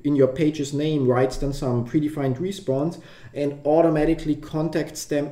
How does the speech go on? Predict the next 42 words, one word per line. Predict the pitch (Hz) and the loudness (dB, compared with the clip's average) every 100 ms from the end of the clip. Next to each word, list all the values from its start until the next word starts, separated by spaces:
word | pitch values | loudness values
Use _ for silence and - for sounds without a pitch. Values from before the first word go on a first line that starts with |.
| - | -2
in | 165 165 165 | 0 2 2
the | 147 | 2
Facebook | 143 160 151 - 147 - | 0 0 0 -2 -6 -4
Messenger, | 139 143 151 139 113 120 147 - - - - | -4 -4 -4 -4 0 0 0 -6 -20 -20 -6
um, | 127 123 127 127 127 | 0 2 4 2 4
maybe | 139 151 | 4 6
with | 147 143 | 6 4
a | 139 | 0
follow-up | 170 160 147 131 | 4 6 6 4
sequence | - 139 - 139 131 | 2 -6 -2 -2 -2
to | - 135 | -4 -6
sell | - 151 | 0 2
them | 147 131 | 2 2
something | - 120 123 113 | -2 -4 -4 -4
or | 113 | -4
to | 135 | -6
send | 127 151 151 | -4 -2 -2
them | 147 | -2
somewhere, | 139 135 120 104 98 | -2 -2 0 0 -2
yeah? | 95 117 135 - - - | -2 -2 -2 -6 -20 -14
So | - 131 120 117 - - - - - - - - | 0 2 2 0 -10 -20 -20 -20 -20 -20 -20 -2
it's | 139 - 143 | -2 0 4
really, | 156 160 | 6 8
really | 151 151 151 | 8 8 6
a | 135 | 2
great | 120 123 135 156 147 | 0 4 6 4 2
way, | 131 143 147 139 | 2 4 4 2
a | 120 | 0
great | 117 135 143 | 2 2 2
tool | - 160 151 | 0 2 2
for | 147 - | 2 -2
marketing, | 131 135 151 139 127 | -2 -2 -4 -4 0
and | 123 | 0
especially | 123 135 131 139 127 | 0 -2 -2 0 0
if | |
it | 123 | 0
doesn't | 123 127 127 | 0 0 -2
come | 127 123 | -2 0
with | 127 117 | 0 0
a | |
monthly | 120 123 123 | 0 -2 -2
fee, | 120 - 127 131 | -4 -2 -2 -2